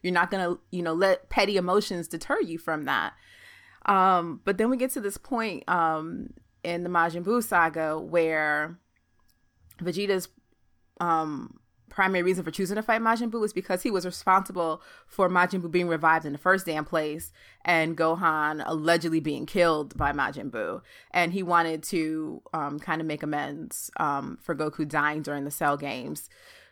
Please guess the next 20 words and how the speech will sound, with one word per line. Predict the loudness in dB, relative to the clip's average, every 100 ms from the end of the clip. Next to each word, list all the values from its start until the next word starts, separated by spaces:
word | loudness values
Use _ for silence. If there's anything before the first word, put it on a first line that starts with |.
| _
because | -2 0 0 0 -2 -4 -6 -10
he | -6 -4
let | 2 2 2 0 -8
Cell | 0 4 6 4
absorb | 0 -2 0 2 2 -2
Android | -4 -4 -2 -4
eighteen | -4 -6 -4 -4 -4 -4 -4
and | -4
become | -6 -4 -4 -4
perfect. | 0 2 2 2 2 2 -4 -18 _ _ _ _ _ _ _ _ _ _ _ -6
And | -4 -2 -4 -6 -4
it |
was | -4 -2
kind | 0 0
of | 0
Vegeta's | -2 -2 -2 0
fault | 0 0
that | -4
shit | -4 -6 -4
went | -6 -8